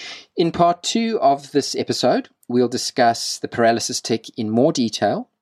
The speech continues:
We'll discuss how to protect your pet from ticks and how to do tick searches and more.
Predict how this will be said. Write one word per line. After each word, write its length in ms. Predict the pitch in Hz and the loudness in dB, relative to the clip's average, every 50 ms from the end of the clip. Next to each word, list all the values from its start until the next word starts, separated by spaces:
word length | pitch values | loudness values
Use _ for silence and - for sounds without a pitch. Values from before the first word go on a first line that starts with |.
| _ _ _ _ _ _ _ _ _ _ _ - | _ _ _ _ _ _ _ _ _ _ _ -6
We'll 240 | 120 113 113 117 113 | 0 2 4 4 4
discuss 600 | 123 113 - - - 135 123 120 117 - - - | 2 0 -2 -2 2 2 2 2 2 -2 -2 2
how 200 | 127 117 117 117 | 4 4 4 4
to 220 | - - 127 120 | 0 -2 -4 -4
protect 480 | - - 104 - - 120 117 - - 120 | -2 -4 -6 -2 0 -2 -2 0 0 -2
your 80 | 104 | -2
pet 280 | - - - 110 104 - | -2 -2 -4 -4 -4 -6
from 240 | - - 107 98 95 | -8 -10 -10 -8 -6
ticks 460 | - - 202 - - - - - _ _ _ _ _ _ - | -2 -2 -2 -2 -2 -10 -12 -12 _ _ _ _ _ _ -6
and 180 | - 190 208 175 | -4 -2 -2 0
how 180 | 160 156 151 | 0 0 0
to 640 | - - - - - 135 127 131 131 131 131 131 127 123 | 0 -4 -8 -2 0 2 4 4 4 4 4 2 2 0
do 340 | 127 - 123 120 120 117 | -2 -4 -2 -2 -2 -2
tick 240 | - - - 143 - | -2 -2 -4 -4 -4
searches 800 | - - 120 110 98 - - - 107 98 95 - - - - _ - | -2 0 2 2 2 0 -4 -6 -4 -6 -6 -8 -14 -16 -18 _ -8
and 260 | 120 120 113 110 107 113 | -6 -4 -4 -4 -6 -6
more. 300 | 113 104 98 87 71 | -4 -4 -4 -4 -6